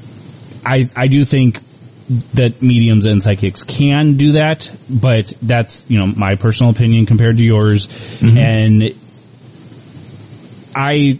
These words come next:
Speaker 1: I think that all of us are probably capable of doing it, and maybe that has to do, like, from a kind of Christian perspective where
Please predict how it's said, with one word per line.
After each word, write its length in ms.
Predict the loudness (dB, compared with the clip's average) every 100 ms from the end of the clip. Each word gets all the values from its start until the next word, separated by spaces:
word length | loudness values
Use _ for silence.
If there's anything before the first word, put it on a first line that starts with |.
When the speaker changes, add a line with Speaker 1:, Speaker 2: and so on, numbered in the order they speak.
| -2
Speaker 1:
I 120 | -2
think 300 | 0 0 2
that 420 | 2 0 -2 -12 -20 -16 -4
all 220 | -2 0
of 80 | 0
us 160 | -2
are 200 | -2 -2
probably 520 | -2 -2 0 2 2 0
capable 760 | -4 -4 -2 -2 0 0 0
of 100 | 2
doing 300 | 2 2 2
it, 240 | 0 -4 -12 -18 -18 -8 0
and 140 | 2
maybe 380 | 2 2 0 0
that 260 | 0 0 0
has 320 | -2 -4 -4
to 160 | -2 0
do, 440 | 2 4 4 2 -2 -6 -8 -4
like, 300 | -2 0 0
from 500 | -2 -2 -2 0 0
a 220 | 0 -2 -4 -2
kind 220 | 2 2
of 100 | 2
Christian 360 | 0 0 2 2
perspective 580 | 2 0 -2 0 2
where 380 | 2 2 2 2